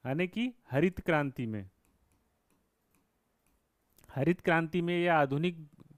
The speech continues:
खेती में। ठीक, तो यह बात सही है, हरित क्रांति का जो है साइड इफेक्ट ही यही है कि इसमें जो, अ,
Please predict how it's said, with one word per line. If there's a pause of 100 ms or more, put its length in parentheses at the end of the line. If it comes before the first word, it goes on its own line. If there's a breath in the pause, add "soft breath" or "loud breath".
(120)
खेती
में। (440 soft breath)
ठीक, (340 soft breath)
तो
यह
बात
सही
है,
हरित
क्रांति
का
जो
है
साइड
इफेक्ट
ही
यही
है (380 soft breath)
कि
इसमें
जो,
अ,